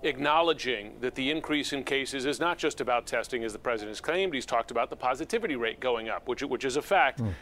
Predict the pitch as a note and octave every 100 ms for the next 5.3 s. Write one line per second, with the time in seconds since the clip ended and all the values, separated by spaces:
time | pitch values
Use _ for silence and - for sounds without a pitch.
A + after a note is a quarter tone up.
0 | - E3 F#3 F#3+ F3 - E3+ E3+ D#3+ D#3+
1 | C#3 - - - - - C#3+ C3 C3 D3+
2 | F3 - - - D3 D#3 D#3+ D3+ D#3+ C#3
3 | C3 C3+ C#3 B2+ C#3+ D3+ - F#3+ G3 C#3
4 | A#2+ - - B2 A2+ G#2 - - C3+ B2+
5 | A2 G2